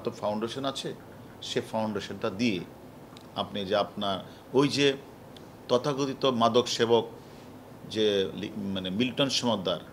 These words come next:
তার যে আশ্রম ওল্ড অ্যান্ড চাইল্ড কেয়ার, এই আশ্রমের বাচ্চা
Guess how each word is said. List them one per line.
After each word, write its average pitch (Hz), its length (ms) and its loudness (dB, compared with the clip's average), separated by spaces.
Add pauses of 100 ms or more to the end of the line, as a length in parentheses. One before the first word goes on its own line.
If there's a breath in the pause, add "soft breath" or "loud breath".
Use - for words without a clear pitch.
(460)
তার 95 220 0
যে 104 140 2
আশ্রম 90 420 0 (600)
ওল্ড 127 300 6
অ্যান্ড 117 200 4 (100)
চাইল্ড 110 340 6 (140)
কেয়ার, 139 240 8 (880)
এই 175 160 4
আশ্রমের 123 500 4
বাচ্চা 101 500 2